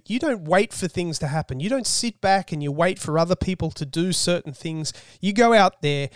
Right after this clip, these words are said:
and you make things happen. If there's a roadblock, then you, you find one way or another to get through that roadblock. You don't just sit there and wait for somebody else to do it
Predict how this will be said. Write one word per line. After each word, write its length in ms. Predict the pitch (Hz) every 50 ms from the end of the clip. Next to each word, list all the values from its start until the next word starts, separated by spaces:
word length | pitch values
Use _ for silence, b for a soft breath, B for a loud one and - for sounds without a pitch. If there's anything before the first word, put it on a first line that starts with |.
| B B B B
and 200 | 139 147 156 160
you 100 | 175 180
make 320 | 165 147 147 156 - -
things 300 | - - 156 147 127 -
happen. 340 | 156 147 135 - 139 123 123
If 140 | 156 160 -
there's 220 | 196 190 190 185
a 40 | 202
roadblock, 680 | 190 180 180 185 196 196 170 175 185 185 185 - _
then 200 | - 151 139 147
you, 280 | 156 175 190 190 196 185 B B B B B B
you 260 | 175 190 214 214 202
find 560 | - - - 180 190 202 202 196 196 165 147
one 280 | 160 180 190 196 202 196
way 180 | 185 185 185 185
or 100 | 180 170
another 320 | 170 170 160 143 139 139
to 160 | - - 156
get 200 | 143 - 160 -
through 320 | - - - - 165 170 170
that 220 | 147 156 123 - -
roadblock. 560 | - 139 143 151 143 135 117 - - - - - -
You 120 | - 139
don't 160 | 143 165 175 170
just 220 | - 160 - -
sit 180 | - 170 160 -
there 220 | 147 151 143 135
and 120 | 131 131
wait 220 | 135 147 151 151 -
for 100 | - 139
somebody 440 | - - 151 147 143 143 135 131 139
else 180 | 143 135 -
to 100 | - 147
do 260 | 135 127 175 208 220
it 100 | 214 -